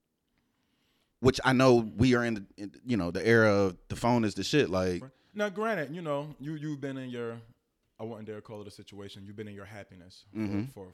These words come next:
Speaker 2: for a while now.
Speaker 1: Okay.
Speaker 2: So you, you've been out of the loop, you've been out of the, the, the dating pool, I guess more so to say. I, I've definitely been, I won't say accused, but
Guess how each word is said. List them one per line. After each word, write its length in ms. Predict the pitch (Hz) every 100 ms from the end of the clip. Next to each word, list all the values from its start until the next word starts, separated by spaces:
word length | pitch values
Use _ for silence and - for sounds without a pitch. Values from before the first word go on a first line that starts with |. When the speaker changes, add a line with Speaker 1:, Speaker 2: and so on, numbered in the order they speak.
| -
Speaker 2:
for 140 | 92
a 40 |
while 320 | 87 92 92 90
now. 240 | 78 -
Speaker 1:
Okay. 220 | 104 104 104 _ _
Speaker 2:
So 380 | - - 95 90 90 95 _ _ - _ _ _ _ _ _ _ _ _ _ _
you, 100 | 123
you've 200 | 117 110
been 180 | 107 104
out 160 | 104 98
of 80 | 90
the 60 | 87
loop, 140 | 131 156 _ _ _
you've 140 | 98 95
been 160 | 95
out 160 | 95 92
of 180 | 90 90
the, 220 | 90 90 92 _ _ _ _
the, 140 | 92 - -
the 80 | 92
dating 440 | 95 98 92 90
pool, 320 | - 87 95 92 90 95
I 60 |
guess 260 | 85 90 85
more 160 | 90 90
so 160 | -
to 120 | 92 90
say. 160 | - 92 98 _ _ _ _ _ -
I, 160 | 110 117
I've 240 | 117 107
definitely 500 | 120 117 113 110 110
been, 420 | 104 107 104 107 110 _ _ _ _ -
I 40 |
won't 220 | 120 120
say 180 | - 110
accused, 600 | 95 - 123 123 113 98
but 260 | 101 98